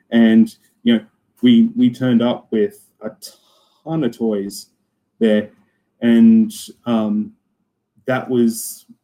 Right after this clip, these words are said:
that was a real pinnacle moment for me to go, "These guys are, you know, these guys are legit." You know, it's not just, you know, a bu-, a bunch of hairy dudes coming and, coming to sit around and have beers.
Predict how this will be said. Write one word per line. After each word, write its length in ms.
that 200
was 140
a 60
real 220
pinnacle 420
moment 440
for 60
me 240
to 160
go, 520
"These 280
guys 480
are, 520
you 140
know, 80
these 180
guys 280
are 20
legit." 540
You 100
know, 240
it's 240
not 240
just, 480
you 80
know, 160
a 80
bu-, 100
a 140
bunch 260
of 80
hairy 300
dudes 440
coming 280
and, 180
coming 260
to 60
sit 160
around 240
and 80
have 220
beers. 480